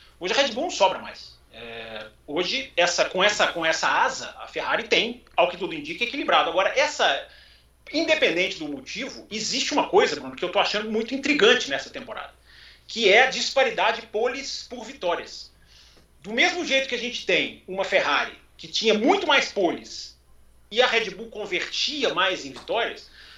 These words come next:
nesse final de semana, com a Ferrari com essa nova asa, é,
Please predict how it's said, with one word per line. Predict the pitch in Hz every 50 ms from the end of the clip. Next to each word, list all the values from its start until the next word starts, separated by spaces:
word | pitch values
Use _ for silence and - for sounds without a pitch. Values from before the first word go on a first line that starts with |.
| - -
nesse | 202 254 311 311 - -
final | 240 214 202 196
de | -
semana, | - 180 156 143 180 240 185 190 135 - - _
com | - 180
a |
Ferrari | - - 165 160 180 180 180
com | 170
essa | 160 - - 143
nova | 143 156 151 151 -
asa, | - 156 208 233 - - - - - _ _ _ _ _ _ _ _ _ - 131
é, | 139 143 143 139 139 135 139 135 131 131 120 -